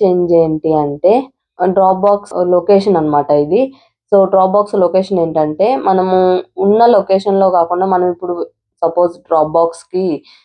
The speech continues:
అప్లై చేసుకున్నాము, మనకి ఎక్కడో ఢిల్లీలో దొరికింది అపాయింట్‌మెంట్. So మనం వచ్చేసి ఇక్కడ హైదరాబాద్లో ఉన్నాము, in case మనం ఆ లొకేషన్కి వెళ్ళలేకపోతే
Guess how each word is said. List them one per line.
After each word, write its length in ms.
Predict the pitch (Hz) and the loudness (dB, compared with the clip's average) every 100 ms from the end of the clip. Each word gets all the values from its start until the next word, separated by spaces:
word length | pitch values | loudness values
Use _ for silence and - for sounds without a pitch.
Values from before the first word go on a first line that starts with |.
| _ 170 | _ -6
అప్లై 200 | - 175 170 | 0 0 2
చేసుకున్నాము, 600 | 165 - 165 156 151 151 160 | 0 0 -2 -2 0 -2 -2
మనకి 220 | 165 165 165 | -2 0 0
ఎక్కడో 240 | 165 165 175 | 0 0 2
ఢిల్లీలో 360 | 165 160 160 165 170 | 2 2 2 2 2
దొరికింది 360 | 156 160 151 151 | 0 -2 -2 -2
అపాయింట్‌మెంట్. 580 | 151 151 156 156 165 151 151 _ _ _ _ - | -2 -2 -2 -8 -6 -8 -8 _ _ _ _ -2
So 60 | 208 202 202 202 | 2 2 2 2
మనం 220 | 202 214 214 | 2 2 0
వచ్చేసి 480 | 196 208 202 202 226 226 208 175 | 0 0 0 0 -2 0 0 -2
ఇక్కడ 280 | - 185 180 175 170 170 175 - - - | -2 2 4 4 4 2 0 -6 -10 0
హైదరాబాద్లో 560 | 190 190 190 180 180 170 165 | 2 2 2 2 2 0 0
ఉన్నాము, 320 | 160 160 165 - 196 | -2 -4 -6 -4 -2
in 80 | 208 208 | -2 0
case 200 | 214 214 208 | -2 0 0
మనం 140 | 196 190 | 2 2
ఆ 20 | 175 | 2
లొకేషన్కి 440 | 170 175 196 185 170 | 2 0 0 0 0
వెళ్ళలేకపోతే 760 | 156 170 170 - 156 151 165 | 2 2 0 -4 -6 -2 2